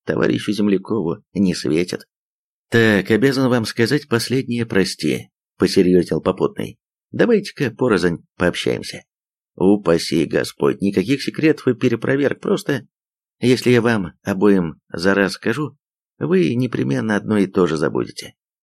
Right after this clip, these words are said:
Иди-ка, Женя, на травку, поваляйся, приготовь снаряжение и оружие к сдаче». Особо поваляться Женька не успел,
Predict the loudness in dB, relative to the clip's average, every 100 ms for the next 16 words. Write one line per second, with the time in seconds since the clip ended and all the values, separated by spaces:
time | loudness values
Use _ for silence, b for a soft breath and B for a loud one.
0 | _ _ _ _ _ 2 4 4 4 2
1 | 2 2 0 0 -2 -2 -4 0 0 2
2 | 2 0 -4 -6 -8 -16 _ _ 0 2
3 | 2 0 0 -2 0 0 -2 -4 -2 0
4 | 0 0 -2 -2 -4 -4 -2 -2 -4 -10
5 | -18 _ _ _ _ _ _ _ -4 -2
6 | 0 0 2 0 0 -2 -4 -4 -2 -2
7 | -4 -4 -4 -2 -2 -4